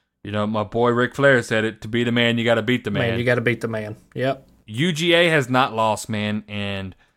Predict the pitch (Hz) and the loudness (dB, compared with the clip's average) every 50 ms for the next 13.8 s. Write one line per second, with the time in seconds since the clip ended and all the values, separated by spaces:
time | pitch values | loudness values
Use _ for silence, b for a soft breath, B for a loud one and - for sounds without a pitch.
0 | _ _ - 101 104 120 131 135 151 151 - 123 127 127 123 107 98 98 101 110 | _ _ -10 -4 0 0 2 4 2 2 4 4 4 4 4 2 0 -2 2 4
1 | 123 143 147 - - - - 143 135 135 107 123 127 123 - 131 127 - 123 - | 4 4 2 0 -10 -6 -2 -2 0 0 -2 -4 -6 -6 -4 -6 -4 -4 -4 0
2 | 151 151 156 165 185 180 175 175 170 185 226 220 151 113 95 92 107 107 117 139 | 0 0 2 2 0 0 0 0 0 0 2 2 0 0 -2 -2 0 0 2 0
3 | 143 b b b b b b 107 120 139 151 147 143 139 - - - 120 131 143 | 0 b b b b b b -2 0 2 4 2 2 0 -2 -6 -2 -2 0 0
4 | 143 156 185 202 165 135 123 131 143 156 156 - 135 131 135 135 139 127 127 117 | 0 2 2 2 2 2 -2 -2 -2 -6 -8 -10 -6 -6 -4 -2 -2 -4 -2 -4
5 | 120 113 113 120 117 - - - - 123 117 110 110 110 110 117 110 - - 127 | -4 -4 -2 -2 -2 -2 -4 -6 -4 -2 -2 0 0 -2 0 0 -2 -2 -2 -2
6 | 117 113 101 - - 180 185 - 104 98 98 98 b b b b b b b - | -2 -2 -2 -2 0 -2 0 2 0 0 0 0 b b b b b b b -12
7 | - - - 160 156 143 135 - 143 139 127 120 120 123 131 123 127 139 160 175 | -12 -8 -2 -2 -2 -2 2 2 2 4 4 4 2 4 6 6 8 8 8 8
8 | 151 127 113 110 110 98 98 - - - 139 131 123 - - - 127 123 123 120 | 8 6 4 2 2 -2 -6 -8 0 2 2 2 2 -2 -4 0 2 2 2 2
9 | 113 107 101 - 135 117 110 107 113 107 - 117 117 131 143 135 107 104 107 - | 0 -2 -2 0 0 0 0 0 -6 -6 -4 -4 -2 0 0 -2 -2 -4 -8 -6
10 | - 117 101 95 - 113 98 95 98 95 90 - 101 95 - 123 120 110 92 - | -2 -2 -2 -2 -4 -6 -6 -4 -6 -6 -4 -4 -6 -4 -2 -2 -2 -2 -4 -6
11 | _ - - - 123 110 107 - 107 123 156 165 147 160 165 160 160 160 151 135 | _ -12 -4 -2 0 0 -2 -2 -2 -2 -2 -2 -2 -2 0 0 0 0 0 -2
12 | 127 127 123 135 147 147 143 139 147 139 135 135 135 131 - 127 123 127 135 143 | -2 -2 -2 -2 0 0 0 0 0 0 0 -2 -4 -4 -4 -2 -2 -2 -2 -2
13 | 139 127 151 196 226 233 214 214 220 196 143 131 143 156 - | -2 -2 -2 0 0 0 -2 -2 -2 0 0 0 -2 -2 -4